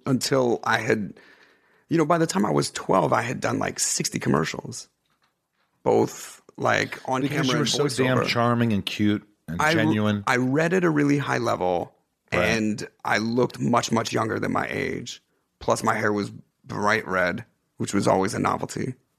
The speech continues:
Speaker 2: So you're making a fortune, really, by the time you're twelve. You're making some money. It's, look, let's just say it's worth it for Mom to drive an hour, take a train hour and a half.
Speaker 1: The income supported the output. We weren't ever making, like, a massive profit. We were never, like, living large.
Speaker 2: What was the big thing?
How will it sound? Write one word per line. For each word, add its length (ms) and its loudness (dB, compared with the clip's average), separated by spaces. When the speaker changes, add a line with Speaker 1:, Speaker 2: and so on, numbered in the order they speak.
Speaker 2:
So 100 0
you're 120 2
making 260 0
a 40 2
fortune, 400 0
really, 280 2
by 160 2
the 80 -2
time 180 -2
you're 80 0
twelve. 240 0
You're 80 0
making 220 0
some 160 4
money. 160 2
It's, 240 0
look, 340 0
let's 180 2
just 140 2
say 160 2
it's 200 0
worth 320 2
it 80 2
for 100 0
Mom 360 4
to 80 0
drive 260 4
an 80 0
hour, 240 0
take 180 -4
a 40 0
train 260 -2
hour 140 0
and 80 -2
a 40 -2
half. 280 -8
Speaker 1:
The 400 2
income 420 4
supported 560 0
the 140 2
output. 480 -2
We 160 0
weren't 240 4
ever 160 0
making, 320 -2
like, 160 -4
a 40 -4
massive 420 -4
profit. 480 -6
We 120 2
were 80 4
never, 240 0
like, 220 -6
living 420 -6
large. 360 -6
Speaker 2:
What 100 4
was 140 4
the 60 0
big 200 0
thing? 260 -6